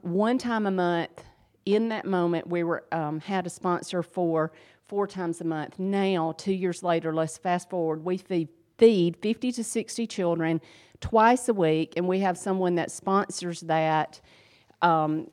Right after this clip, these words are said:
a, a business that sponsors about ninety percent of that, and then there's an individual, and he and his family sponsor the other ten percent. It is beautiful. The coolest thing, though, is now we have four people that we pay.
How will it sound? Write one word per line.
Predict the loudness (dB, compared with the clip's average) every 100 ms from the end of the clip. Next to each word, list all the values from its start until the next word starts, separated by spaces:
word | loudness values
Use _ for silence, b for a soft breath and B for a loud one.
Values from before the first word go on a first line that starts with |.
| -2
a, | 0 2
a | 2
business | 6 6 6 2 2
that | 0 -2
sponsors | 0 0 0 -4 0
about | 4 4
ninety | 6 6 6 2
percent | 0 -2 0 2
of | 2
that, | 4 4 4 2
and | 2
then | 4
there's | 2 2
an | -2 0
individual, | 2 2 0 0 0 -2
and | 0
he | 2 2
and | 2
his | -2 -2
family | 0 2 2 0
sponsor | -2 -2 0 0 0 0
the | 2 2
other | 2 0
ten | 0 0 0
percent. | -4 -6 -4 -4 -6 B B B 4
It | 6 6 4
is | 4 2
beautiful. | 0 2 2 0 -2 -2 -4 B B -4
The | -2
coolest | 2 4 4 2 0
thing, | -2 -2 0
though, | 0 0 0
is | 0 -2 0
now | 0 2 2
we | 0 0
have | -2 -6
four | -2 2 6 4
people | 4 0 -2 0 0
that | 2 2
we | 2
pay. | 4 4 4 0 -6